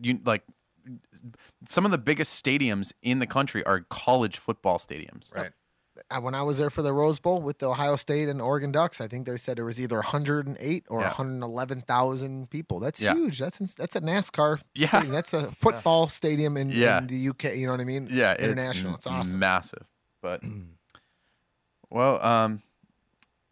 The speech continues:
Speaker 1: let's see. We got, uh, oh, I wanted to tell you guys about this thing real quick. Just we'll finish it off with this. So, you know who the Street Dogs are?
Speaker 2: Oh, yeah, yeah.
Speaker 1: Okay, so Street Dogs are, like, an offshoot of, uh,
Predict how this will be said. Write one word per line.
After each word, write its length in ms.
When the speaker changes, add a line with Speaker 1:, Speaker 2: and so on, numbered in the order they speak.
Speaker 1:
let's 160
see. 400
We 80
got, 380
uh, 220
oh, 140
I 100
wanted 220
to 60
tell 160
you 100
guys 220
about 220
this 180
thing 180
real 180
quick. 420
Just 180
we'll 80
finish 320
it 60
off 200
with 140
this. 240
So, 360
you 120
know 80
who 100
the 80
Street 240
Dogs 280
are? 160
Speaker 2:
Oh, 200
yeah, 220
yeah. 160
Speaker 1:
Okay, 220
so 180
Street 280
Dogs 260
are, 80
like, 160
an 80
offshoot 600
of, 420
uh, 280